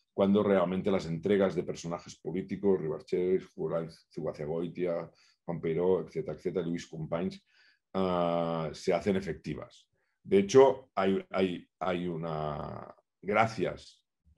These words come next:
a, al acuerdo entre Francia y el gobierno de Vichy y el gobierno mexicano, este famoso pacto, eh, franco-mexicano de agosto de mil novecientos cuarenta, de alguna manera se pueden evitar lo que, eh,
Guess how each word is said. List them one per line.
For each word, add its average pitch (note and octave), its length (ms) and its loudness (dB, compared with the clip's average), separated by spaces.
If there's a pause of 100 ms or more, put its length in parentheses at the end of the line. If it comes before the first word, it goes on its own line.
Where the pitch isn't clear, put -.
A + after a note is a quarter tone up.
a, D#2 640 -4
al E2 180 -8
acuerdo E2+ 640 2 (520)
entre F2+ 280 -2
Francia G2 520 2
y D#2+ 40 0
el D#2+ 60 -2
gobierno E2+ 320 -2
de E2+ 60 -6
Vichy E2 480 -4 (840)
y G2 100 0
el F#2+ 60 6
gobierno F2 420 4
mexicano, G2+ 680 0 (100)
este D#2+ 300 -2
famoso D#2 440 -8
pacto, E2 640 -4
eh, D2+ 480 -8
franco-mexicano F2+ 800 -4
de D#2+ 80 -4
agosto E2+ 520 -6 (420)
de F#2 140 2
mil G2 120 4
novecientos F2 380 -2
cuarenta, G2 640 2 (240)
de G#2 100 0
alguna G2 200 4
manera G2+ 280 6
se G#2 200 0
pueden G2+ 260 2
evitar F#2+ 580 0 (120)
lo G2+ 180 0
que, G2+ 420 4
eh, D#2+ 640 0